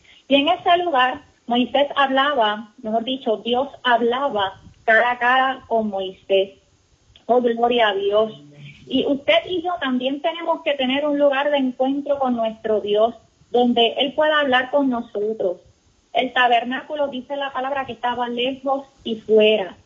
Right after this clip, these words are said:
Eso representa que es un lugar separado, que es un lugar íntimo, privado, un lugar para estar a solas con Dios.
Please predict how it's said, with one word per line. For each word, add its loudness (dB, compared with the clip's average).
Eso 0
representa 0
que 0
es -12
un 0
lugar 2
separado, 0
que 0
es 0
un -2
lugar 2
íntimo, 0
privado, 0
un 2
lugar 0
para 4
estar -2
a -4
solas 2
con -2
Dios. 0